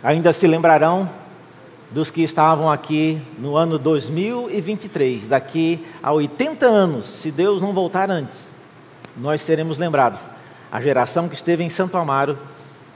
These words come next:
nos anos dois mil e vinte, dois mil e vinte e três. Todos nós já estera-, já estaremos,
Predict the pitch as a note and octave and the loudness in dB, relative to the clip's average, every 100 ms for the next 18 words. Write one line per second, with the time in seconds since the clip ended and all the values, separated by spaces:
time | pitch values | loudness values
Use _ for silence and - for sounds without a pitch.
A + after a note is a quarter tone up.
0 | - C3 C3 A#2 D3 D3 B2 A2+ C#3 B2 | -16 -8 -4 -2 -2 -2 -8 -2 -2 -2
1 | C#3 C#3 A#2+ C3 D#3+ D3+ D3 C#3 C3 B2+ | -4 -4 -4 -6 -6 -8 -10 -10 -6 -8
2 | B2 B2+ C3+ C3+ - G#2+ A2+ - - - | -8 -8 -8 -10 -8 -10 -10 -18 -20 -20
3 | - G#3+ A#3 A3 F3 E3+ D#3+ D#3+ F3 C#3 | -4 0 0 -2 -2 -2 -2 -4 0 0
4 | C#3 - D3 D3+ - E3 C#3 C3+ D3 C#3+ | 0 -2 -2 -2 0 2 4 2 -2 -8
5 | - | -12